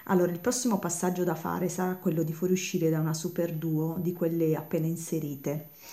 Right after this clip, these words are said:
Nello spazio tra una super duo e l'altra di queste appena inserite dobbiamo mettere un mezzo cristallo da quattro millimetri e ci inseriamo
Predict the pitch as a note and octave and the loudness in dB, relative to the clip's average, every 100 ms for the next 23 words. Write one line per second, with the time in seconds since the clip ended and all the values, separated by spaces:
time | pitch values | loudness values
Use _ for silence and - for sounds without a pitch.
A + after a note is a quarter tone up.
0 | - - A3+ B3 - - E3+ E3 - - | -18 0 4 4 2 2 0 0 -2 0
1 | D#3+ D#3+ - - - - E3+ E3+ F3 - | 2 0 -10 -20 -20 -4 -2 0 -4 2
2 | G3 G3 F#3+ F3+ E3+ D#3+ E3 F3+ E3+ D#3+ | 6 6 2 -4 -4 -4 0 0 0 -4
3 | D#3+ D#3+ - F3 F#3+ G#3+ E3+ E3 - D#3+ | -4 -6 -6 -4 -2 -4 -6 -6 -2 -4
4 | - - E3 E3 E3+ E3 E3 D#3+ B3+ G3+ | -4 -6 -6 -4 -4 -2 -4 0 2 4
5 | E3+ G3+ G#3+ A#3+ A3+ A3 E3 - G3+ A3+ | 2 4 4 4 4 4 2 2 4 4
6 | E3+ E3 F3 A#3 - F3+ D#3+ E3 E3+ F3 | 2 0 -2 -4 -2 -2 0 0 -2 -2
7 | E3 D#3+ E3+ E3+ E3+ E3 D#3+ E3 E3 E3 | -6 -4 -2 2 2 2 2 0 -2 -4
8 | - - _ _ _ - - - - - | -8 -20 _ _ _ -20 -20 -20 -20 -20
9 | - - - G#3+ - F3+ - A#3+ G3 F3 | -20 -14 -6 -4 0 -2 2 4 4 4
10 | F3+ F#3 F#3 | 2 2 0